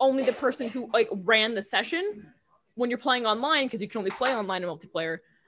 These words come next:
um, would ever get a letter. And it's just a lot of the heart of, like, what I loved about the game wasn't there. So, like, the mechanics are there, but, ah, the remake is, isn't the same. If you have the chance and you played the,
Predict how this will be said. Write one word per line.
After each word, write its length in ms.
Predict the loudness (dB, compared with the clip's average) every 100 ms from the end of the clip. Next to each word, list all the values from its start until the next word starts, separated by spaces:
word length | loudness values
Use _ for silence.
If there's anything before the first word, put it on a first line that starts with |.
| _ _
um, 300 | 0 0 -2
would 240 | 2 6 6
ever 240 | 8 4
get 120 | 4
a 40 | 4
letter. 360 | 4 4 4 0
And 100 | -2
it's 140 | -2
just 180 | -4 -2
a 40 | 2
lot 200 | 4 4
of 60 |
the 100 | 4
heart 440 | 2 4 4 2 -4 -2
of, 200 | 0 2
like, 200 | 2 2
what 240 | 2 4
I 80 | 4
loved 340 | 4 4 4
about 220 | 0 -2
the 80 | -2
game 400 | -2 0 -2 -4 -8 -16 0
wasn't 380 | 2 2 0 0
there. 320 | 2 2 0
So, 160 | 2
like, 160 | 2 2
the 60 | -2
mechanics 520 | -2 0 2 0 0
are 100 | 0
there, 340 | 0 0 -4 -12 -20 _ _ _ -4
but, 340 | 4 4 4 -2 0
ah, 320 | 2 2 4
the 160 | 4
remake 420 | 4 4 4 2 0
is, 140 | 0
isn't 220 | 2 4 2
the 80 |
same. 240 | 2 0 0
If 120 | 0
you 100 | 0
have 80 | 0
the 80 | 0
chance 340 | -2 -4 -2
and 100 | -4
you 60 | -4
played 380 | -2 0 0
the, 320 | -2 -4 -4